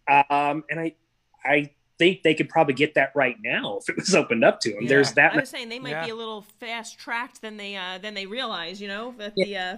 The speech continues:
Speaker 3: four, four a year,
Speaker 2: Two
Speaker 3: or eight
Speaker 2: quick,
Speaker 3: a year, I
Speaker 2: two
Speaker 3: should
Speaker 2: quick
Speaker 3: say.
Speaker 2: questions from the audience. Can you have multiple teams right now, or is only one team with the flag
Speaker 1: So
Speaker 2: football?
Speaker 1: that's a, yeah, by teams, I imagine they mean J V, varsity, freshman.
Speaker 2: Yeah.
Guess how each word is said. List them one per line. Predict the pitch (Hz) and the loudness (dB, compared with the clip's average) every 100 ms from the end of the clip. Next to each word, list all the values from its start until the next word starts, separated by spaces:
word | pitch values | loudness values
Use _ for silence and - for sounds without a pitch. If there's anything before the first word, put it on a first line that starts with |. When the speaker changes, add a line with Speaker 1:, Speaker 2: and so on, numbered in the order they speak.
| - | -10
Speaker 3:
four, | 226 214 208 208 | -6 -4 -4 -8
four | - 214 202 | -6 -4 -4
a | 190 | -6
year, | 196 190 185 202 | -6 -4 -6 4
Speaker 2:
Two | 247 | 8
Speaker 3:
or | 294 | 8
eight | 240 | 6
Speaker 2:
quick, | 226 208 | 2 2
Speaker 3:
a | |
year, | 196 190 | -4 2
I | |
Speaker 2:
two | 233 | 6
Speaker 3:
should | 339 | 6
Speaker 2:
quick | 339 359 | 4 0
Speaker 3:
say. | 285 | 4
Speaker 2:
questions | 285 285 233 | 2 2 -2
from | 247 | -2
the | 240 233 | 2 4
audience. | 226 170 139 - | 4 4 -2 -8
Can | - 208 | -4 -2
you | 269 | 0
have | 254 302 196 | 0 0 2
multiple | 226 254 240 208 214 | 0 0 0 -4 -4
teams | 208 202 208 180 | -4 -4 -2 -2
right | 180 185 | -2 0
now, | 185 185 175 | -2 0 0
or | 165 | -2
is | 160 | -2
only | 160 156 | -4 -4
one | 143 143 | -6 -8
team | - 135 - _ _ _ _ _ - | -10 -16 -16 _ _ _ _ _ -14
with | 147 | -12
the | - | -10
flag | 160 147 | -8 -6
Speaker 1:
So | - 269 | 2 4
Speaker 2:
football? | 262 | 6
Speaker 1:
that's | - | 6
a, | 403 - _ - | 4 4 _ 2
yeah, | 240 220 | 2 4
by | 208 | 2
teams, | 208 214 202 180 | 4 0 2 2
I | |
imagine | 175 175 160 | 4 2 0
they | 165 | -4
mean | 165 160 | -4 -6
J | 143 147 | -2 -2
V, | 143 143 | 0 -2
varsity, | 135 139 147 139 | -2 -2 -4 -4
freshman. | 147 147 | 2 6
Speaker 2:
Yeah. | 196 | 6